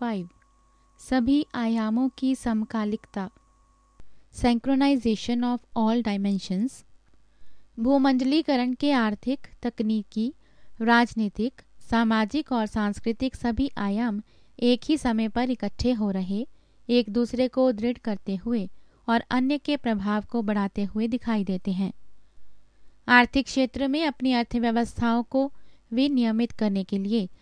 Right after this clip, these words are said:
सरकारों ने अपनी कुछ शक्ति खोई है, क्योंकि अंतर्राष्ट्रीय बैंकों, मुद्रा बाजारों जैसे बहुत सारे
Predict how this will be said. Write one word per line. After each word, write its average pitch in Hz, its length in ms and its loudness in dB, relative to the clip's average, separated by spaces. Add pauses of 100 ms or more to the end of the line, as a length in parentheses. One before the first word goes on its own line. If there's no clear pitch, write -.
(180)
सरकारों 247 580 4
ने 277 160 4
अपनी 240 300 0
कुछ 233 160 -2
शक्ति 226 460 -4
खोई 208 280 -2
है, 180 240 -6 (420)
क्योंकि 226 280 -2
अंतर्राष्ट्रीय 214 760 -2
बैंकों, 202 500 -4 (480)
मुद्रा 240 360 0
बाजारों 202 460 -2
जैसे 196 360 -4
बहुत 208 340 -2
सारे 214 360 -2